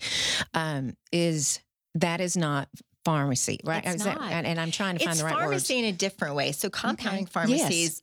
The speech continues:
Speaker 2: are unregulated, which we want.
Speaker 1: Okay.
Speaker 2: We don't want all this regulation because then there's only certain amounts available that you could, like, I can, I can compound different,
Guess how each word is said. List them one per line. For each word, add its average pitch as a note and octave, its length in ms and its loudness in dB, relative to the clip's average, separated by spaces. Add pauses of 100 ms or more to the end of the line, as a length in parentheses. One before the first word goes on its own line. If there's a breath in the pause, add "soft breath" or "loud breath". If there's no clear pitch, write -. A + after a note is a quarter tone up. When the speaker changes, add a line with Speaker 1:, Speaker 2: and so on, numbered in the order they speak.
(140)
Speaker 2:
are D3+ 340 2 (160)
unregulated, E3 1300 0 (360 loud breath)
which G#3 420 2
we G3+ 220 0
want. G#3+ 540 -2 (640)
Speaker 1:
Okay. E3 260 -4
Speaker 2:
We A#3+ 140 -2
don't A#3 300 -4 (100)
want G3 380 -4
all E3 160 -6
this F3 240 -2
regulation D#3+ 1000 -4 (180)
because E3+ 400 0
then D#3+ 640 -4
there's E3+ 260 0
only F3 240 0
certain E3+ 760 0 (580 loud breath)
amounts F3 480 -2
available D#3+ 680 2
that D3+ 160 -2
you D3 100 0
could, C#3+ 480 -2 (260)
like, D3+ 220 0
I G3+ 120 -2
can, F#3+ 400 -4 (260 soft breath)
I G3+ 100 0
can A3 220 -8
compound D#3+ 560 -2
different, D3+ 560 -2